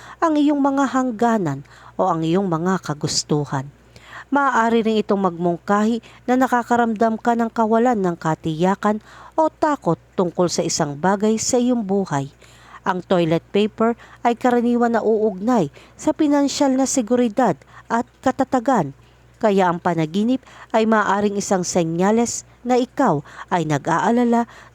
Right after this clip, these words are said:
tungkol sa pagtustos sa iyong sarili o sa iyong pamilya sa hinaharap. Kahulugan ng panaginip tungkol sa naubusan ng toilet paper. Kapag nanaginip kang maubusan ng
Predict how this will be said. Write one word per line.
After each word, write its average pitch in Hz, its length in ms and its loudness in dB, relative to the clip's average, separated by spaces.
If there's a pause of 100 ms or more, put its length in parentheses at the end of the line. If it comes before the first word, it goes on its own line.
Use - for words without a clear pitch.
tungkol 320 320 0
sa 311 160 0
pagtustos 269 800 -2
sa - 160 -2
iyong 147 240 -4
sarili 214 560 0 (240)
o 330 140 0
sa 302 160 2
iyong 294 180 2
pamilya 269 640 0 (240)
sa 247 400 0 (140)
hinaharap. 143 640 -2 (1040)
Kahulugan 302 600 2
ng 233 160 2
panaginip 185 640 0 (160)
tungkol 202 400 0
sa 190 160 0
naubusan 185 800 0
ng 151 240 -4
toilet 214 480 2
paper. 160 480 -4 (640)
Kapag 359 320 0
nanaginip 233 580 2
kang 208 220 0
maubusan 180 580 2
ng 165 180 -2